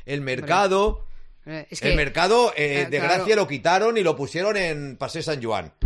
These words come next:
Speaker 2: A ver, y el mercado no dura una semana.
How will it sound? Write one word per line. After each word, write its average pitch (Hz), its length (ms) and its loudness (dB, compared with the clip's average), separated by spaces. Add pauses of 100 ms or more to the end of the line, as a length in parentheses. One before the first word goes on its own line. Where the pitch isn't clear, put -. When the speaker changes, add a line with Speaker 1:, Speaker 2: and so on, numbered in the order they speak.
(760)
Speaker 2:
A 156 120 -10
ver, 170 280 -6
y 214 140 0
el 190 80 -2
mercado 180 640 -6 (480)
no 202 240 -4
dura 185 200 -4
una 226 140 -6
semana. 143 580 -8